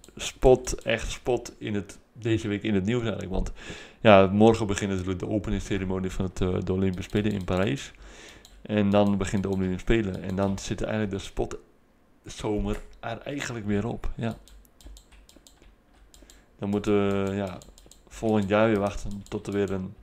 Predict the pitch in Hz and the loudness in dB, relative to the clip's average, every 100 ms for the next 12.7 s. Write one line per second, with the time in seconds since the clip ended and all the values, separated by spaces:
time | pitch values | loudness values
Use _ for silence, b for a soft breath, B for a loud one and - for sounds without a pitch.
0 | - - - _ - - 101 - - - | -20 -20 -20 _ -18 -8 -8 -10 -18 -10
1 | 107 98 101 95 98 - - B B B | -8 -4 -4 -4 -6 -8 -18 B B B
2 | B - - 95 90 104 101 98 - - | B -10 -4 -2 0 0 0 -2 -10 -14
3 | - - - - 98 95 95 95 92 - | -20 -20 -20 -8 -4 -2 -2 -4 -6 -10
4 | - - - - 95 90 95 95 92 - | -20 -20 -20 -10 -8 -6 -2 -2 -2 -8
5 | - - - - - - - - - - | -20 -20 -20 -20 -20 -20 -20 -20 -20 -20
6 | - - - - - - - B B - | -20 -20 -20 -16 -14 -14 -18 B B -8
7 | - 120 113 104 98 110 104 104 107 104 | -2 2 4 2 0 2 2 2 0 2
8 | 101 101 98 107 101 101 98 95 B B | 2 2 0 -2 -2 -2 -2 -4 B B
9 | B - - 101 95 90 95 95 98 95 | B -20 -6 -2 0 2 2 4 2 0
10 | 101 98 95 95 101 95 95 92 90 90 | -2 -2 -2 0 2 2 -2 -2 -2 -2
11 | 87 - 127 - 104 107 135 135 120 107 | -2 2 2 2 2 4 4 2 0 -2
12 | 92 95 92 - 113 113 | 0 0 0 -4 -2 -2